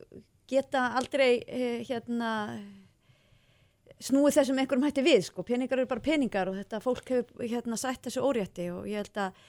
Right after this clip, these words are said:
stóra málið fyrir þau hljóti að hafa verið viðurkenningun á því, svo auðvitað væri æskilegt og ég held að við höfum öll staðið í þeirri von að það væri hægt að ná einhverju svona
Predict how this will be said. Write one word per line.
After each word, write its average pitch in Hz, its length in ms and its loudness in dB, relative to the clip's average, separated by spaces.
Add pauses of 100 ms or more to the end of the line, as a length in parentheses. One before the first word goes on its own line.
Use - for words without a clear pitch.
(140)
stóra 240 380 0
málið 220 480 0 (120)
fyrir 214 180 -8
þau 226 160 -2
hljóti 220 380 -4
að 202 60 -6
hafa 214 220 -4
verið 208 240 -6
viðurkenningun 226 680 -4
á 233 180 0
því, 269 380 -2 (500)
svo 226 220 -6
auðvitað 196 240 -4
væri 190 320 -2
æskilegt 180 680 -6
og 185 160 -6
ég 190 100 -4
held 185 160 -8
að 175 80 -10
við 185 80 -4
höfum 180 160 -4
öll - 80 -12
staðið 190 380 -4
í 175 100 -8
þeirri 180 200 -4 (160)
von 185 300 -4
að 180 140 -8
það 180 140 -10
væri 180 160 -6
hægt - 120 -14
að 185 80 -6
ná 180 140 -4
einhverju 175 360 -10 (120)
svona 175 240 -12